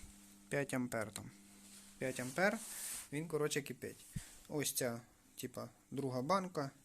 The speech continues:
чи хай буде п'ята, правильно так. От вона, одна, в ній видно там ці, як їх.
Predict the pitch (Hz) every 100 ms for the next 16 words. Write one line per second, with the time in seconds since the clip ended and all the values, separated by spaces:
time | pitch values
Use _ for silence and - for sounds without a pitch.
0 | - - - 127 127 120 - 139 131 120
1 | 123 120 117 117 120 117 - - - -
2 | - - - - - - - 151 143 127
3 | 139 143 - - - - - - - -
4 | 131 139 180 147 160 147 147 147 139 131
5 | 135 131 - - - - - - - -
6 | 113 117 - 110 -